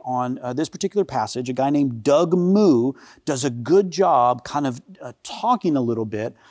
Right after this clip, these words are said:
about what our complication might be here, because Paul says it's the righteousness of God.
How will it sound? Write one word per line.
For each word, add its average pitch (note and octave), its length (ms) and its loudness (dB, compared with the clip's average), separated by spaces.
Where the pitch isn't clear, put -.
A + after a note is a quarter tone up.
about C3+ 360 2
what D3+ 320 0
our D#3 220 4
complication C3+ 1000 -4
might A#2 300 -2
be A#2+ 200 -2
here, A2 200 -8
because A2+ 240 -8
Paul G#3 240 0
says D#3+ 220 0
it's D#3 100 -6
the C#3 140 -2
righteousness C#3 640 0
of C#3+ 300 0
God. A2 300 2